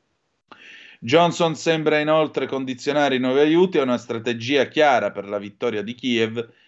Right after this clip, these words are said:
e accusa la Casa Bianca di aver fallito nell'articolarla. Nel frattempo, il Corriere, la collega Viviana Mazza intervista anche,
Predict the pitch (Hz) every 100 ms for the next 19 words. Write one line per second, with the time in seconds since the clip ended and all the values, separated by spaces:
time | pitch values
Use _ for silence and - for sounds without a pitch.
0 | _ - 165 170 165 117 107 113 196 190
1 | 135 104 104 98 90 110 156 143 113 185
2 | 143 101 92 104 98 101 101 98 - 101
3 | 107 104 98 95 101 98 - _ _ _
4 | _ _ 143 180 180 165 165 175 160 127
5 | 113 120 117 113 117 117 131 160 151 117
6 | 107 117 120 123 135 135 120 123 120 117
7 | 110 127 139 123 135 131 - 127 120 113
8 | 120 117 131 120 123 117 123 120 117 120
9 | 101